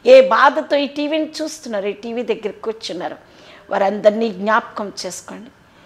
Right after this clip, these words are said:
వారిని జ్ఞాపకం చేసుకోండి అయ్యా. వారి బాధను తీర్చి, వారిని కనికరించి, కృప చూపి, నడిపించి, వారి వేదనలు తొలగించి ప్రభా, వారికి బిడ్డలను అనుగ్రహించి, ఉద్యోగాలను ఇచ్చి, వివాహాలు జరిగించి,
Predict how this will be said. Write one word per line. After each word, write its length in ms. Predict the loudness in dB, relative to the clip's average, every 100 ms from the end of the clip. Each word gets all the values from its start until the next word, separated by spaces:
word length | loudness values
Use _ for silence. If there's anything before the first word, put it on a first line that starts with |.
| _ -4
వారిని 180 | -2 0
జ్ఞాపకం 580 | 4 4 2 -8 -12 -10 -14
చేసుకోండి 400 | -14 -14 -8 -4
అయ్యా. 140 | 0
వారి 180 | 0 0
బాధను 440 | 0 0 -2 -6
తీర్చి, 500 | -10 -18 -16 -16 -16 -18 -20 -20 -20 -20 -18 -8
వారిని 160 | -8 0
కనికరించి, 720 | 0 0 -4 -6 -6 -12 -10 -6
కృప 180 | -2 -2 -2 -6
చూపి, 280 | -6 -4 -4
నడిపించి, 680 | 0 0 0 -2 -2 -4 -10 -12 -20 4
వారి 160 | 4 6
వేదనలు 500 | 6 6 4 2 -2
తొలగించి 680 | 2 0 2 -2 -2 -6 -10
ప్రభా, 360 | -10 -8 -6
వారికి 300 | -2 -4 -4
బిడ్డలను 480 | -6 -6 -4 -2 0
అనుగ్రహించి, 680 | -2 -2 -2 -4 -4 -12 -18 -18 -20 -2
ఉద్యోగాలను 680 | -2 2 6 8 8 6 4
ఇచ్చి, 320 | -2 -6 -12 -8
వివాహాలు 580 | 2 4 6 6 6
జరిగించి, 680 | 4 2 0 0 -2 -4